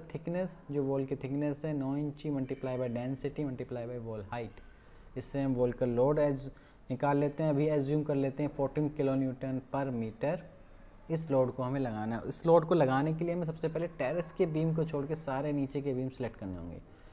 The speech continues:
तो सबसे पहले जो कॉलम है और स्लैब है जिनकी ज़रूरत नहीं है अभी हमें, उनको hide कर देते हैं display option में जाके, और हम क्या करते हैं select में जाके, object type में जाके हम बीम सारे select कर लेते हैं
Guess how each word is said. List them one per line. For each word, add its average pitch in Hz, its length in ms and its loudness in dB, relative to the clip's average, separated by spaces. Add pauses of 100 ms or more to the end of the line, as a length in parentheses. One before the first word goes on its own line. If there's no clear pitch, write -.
(180)
तो 135 60 -6
सबसे 147 260 -2
पहले 165 300 2 (260)
जो 175 80 2 (120)
कॉलम 160 380 6
है 165 100 4
और 165 180 0
स्लैब 147 320 4
है 143 80 4
जिनकी 147 240 2
ज़रूरत 147 320 4
नहीं 143 220 2
है 139 120 2
अभी 127 160 -2
हमें, 147 320 -4 (240)
उनको 135 320 4
hide 135 360 2
कर 156 120 4
देते 156 280 0
हैं 160 220 -2 (500)
display 123 300 0
option 135 280 2
में 139 160 2
जाके, 127 440 -4 (520)
और 143 140 6
हम 151 220 0
क्या 156 220 0
करते 131 420 -2
हैं 131 380 -4 (300)
select 151 400 0
में 165 200 2
जाके, 131 540 0 (140)
object 147 460 -2
type 151 280 2
में 156 140 2
जाके 123 480 0
हम 151 160 -2
बीम 131 260 2
सारे 127 320 -6
select 123 400 -8
कर 98 80 -6
लेते 87 300 -10
हैं - 140 -14